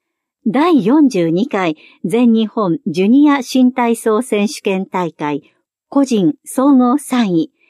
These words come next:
五十嵐杏さん。第四十七回全国ジェ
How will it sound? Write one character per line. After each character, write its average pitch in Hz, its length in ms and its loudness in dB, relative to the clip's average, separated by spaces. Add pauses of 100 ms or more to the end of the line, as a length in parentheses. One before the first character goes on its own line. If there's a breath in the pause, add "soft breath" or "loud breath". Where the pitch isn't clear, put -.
(220)
五 208 80 0
十 254 80 2
嵐 277 500 0
杏 196 200 -2
さ 147 200 -8
ん。 131 120 -10 (1200)
第 277 440 0
四 285 280 4
十 196 220 0
七 175 280 -2
回 175 300 -4 (260 loud breath)
全 240 240 2
国 170 340 -2
ジ 202 120 -4
ェ 247 80 2